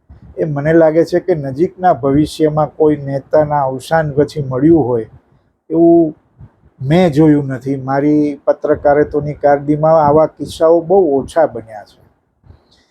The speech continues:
એ વિજયભાઈ જ્યારે મુખ્યમંત્રી હતા ત્યારે પોતાને કોમન મેન ગણતા, જેમ મુખ્યમંત્રી તરીકે હતા નરેન્દ્ર મોદી ત્યારે એ પણ એમ બોલતા, અને પછી પ્રધાન સેવક પોતાને પ્રધાનમંત્રી બન્યા પછી કહેતા.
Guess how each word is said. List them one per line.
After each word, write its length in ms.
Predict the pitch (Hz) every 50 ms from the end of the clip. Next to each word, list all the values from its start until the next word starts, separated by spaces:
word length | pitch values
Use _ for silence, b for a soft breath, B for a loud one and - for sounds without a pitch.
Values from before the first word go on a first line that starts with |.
| B B B B B B B B - - 185
એ 240 | 196 196 190 185
વિજયભાઈ 480 | 175 175 170 160 185 180 160 180 180 175
જ્યારે 220 | 160 180 175 175
મુખ્યમંત્રી 800 | 175 160 156 151 - - 175 175 165 170 160 156 - 156 160 151
હતા 340 | 151 - - 175 170 170 165
ત્યારે 420 | 165 _ _ 156 151 151 156 151
પોતાને 540 | 143 - - 151 147 - 151 151 151 143 - -
કોમન 440 | - 160 165 180 190 180 165 151 147
મેન 200 | 147 147 135 135
ગણતા, 500 | 120 131 131 127 120 - 135 135 135 131
જેમ 300 | 127 135 143 139 135 135
મુખ્યમંત્રી 880 | 147 147 - - 160 151 151 151 147 147 - - 147 151 151 147 147
તરીકે 420 | - - 147 143 147 131 - 151 147
હતા 240 | 143 143 - 147
નરેન્દ્ર 460 | 139 139 139 139 151 151 156 151 143 143
મોદી 300 | 139 143 139 135 139 131
ત્યારે 500 | - 139 139 143 143 151 143 139 143 - - -
એ 80 | 170 190
પણ 240 | 190 - - 170 214
એમ 180 | 156 151 156 143 131
બોલતા, 360 | 135 139 139 131 - - 143
અને 120 | 139 143 135
પછી 460 | - - 147 143 - 160 156 147 - - - b b b b b b _
પ્રધાન 400 | 123 151 147 135 160 165 160 156
સેવક 480 | - - 160 165 180 185 180 156 - _ _ _ _ _ _ _ _
પોતાને 360 | 147 - - 151 147 143 143
પ્રધાનમંત્રી 720 | 123 - 143 139 139 151 151 147 143 143 139 131 147 135
બન્યા 320 | 131 131 135 135 143 143 139
પછી 300 | - 135 120 - - 120
કહેતા. 460 | - - 117 113 - 127 127 - -